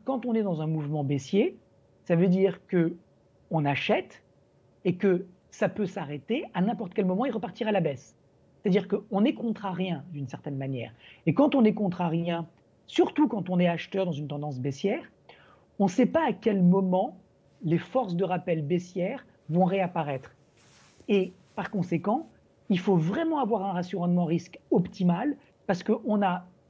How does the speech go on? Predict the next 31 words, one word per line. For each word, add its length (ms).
une 160
chance 240
sur 300
deux 280
que 80
ça 140
ne 40
marche 240
pas, 180
parce 140
qu'on 440
est 180
contre 240
à 60
rien. 220
Et 60
puis, 140
pour 140
terminer, 520
si 200
on 140
est 100
contre 280
à 80
rien 240
sur 200
un 60
niveau 220
exter-, 480
euh, 120
extrême 560